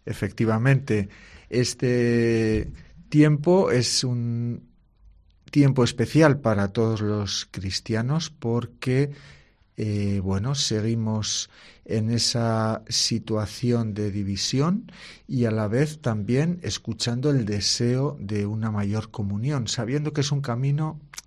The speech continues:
que llevará tiempo, pero el trabajo se hace día a día.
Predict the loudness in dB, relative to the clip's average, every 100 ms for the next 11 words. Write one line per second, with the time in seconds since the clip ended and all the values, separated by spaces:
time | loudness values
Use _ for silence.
0 | _ -12 -4 -2 -2 -8 -20 _ -8 -4
1 | -4 -4 -4 -6 -8 -8 -16 -20 -20 -20
2 | _ -4 -2 0 -2 -6 _ _ _ -8
3 | -8 -6 -4 -2 -4 -4 -6 -6 -6 -8
4 | -6 -6 -6 -6 -6 -8 -10 -12